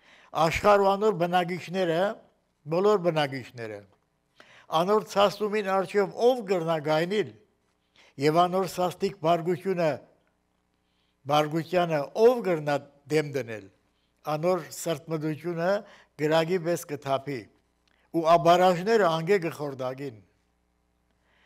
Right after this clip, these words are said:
Աստծո զորությունը, ցասումը իր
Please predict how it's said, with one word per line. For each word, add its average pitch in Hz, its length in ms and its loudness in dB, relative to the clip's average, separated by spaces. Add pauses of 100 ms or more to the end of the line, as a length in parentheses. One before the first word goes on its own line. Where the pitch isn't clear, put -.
(500)
Աստծո 143 420 -6 (500)
զորությունը, 156 720 -4 (180)
ցասումը 156 600 -8 (100)
իր 165 220 -6